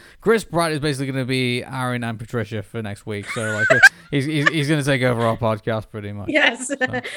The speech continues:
Speaker 2: So if you don't hear us, it's because Chris Pratt has taken over, and we're sorry.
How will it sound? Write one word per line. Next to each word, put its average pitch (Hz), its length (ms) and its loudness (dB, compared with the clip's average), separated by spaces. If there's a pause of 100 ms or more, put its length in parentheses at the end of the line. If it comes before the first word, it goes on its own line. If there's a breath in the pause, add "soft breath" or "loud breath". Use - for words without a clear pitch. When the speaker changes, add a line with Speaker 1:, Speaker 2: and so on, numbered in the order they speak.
(100)
Speaker 2:
So 311 140 4
if 262 60 4
you 294 80 4
don't 320 200 6
hear 320 220 2
us, 339 220 0
it's 240 180 -4
because 220 300 -4
Chris - 260 -4
Pratt 202 240 0
has 190 140 -4
taken 175 280 -8
over, 151 240 -10
and 165 160 -10
we're 156 140 -8
sorry. 92 460 -10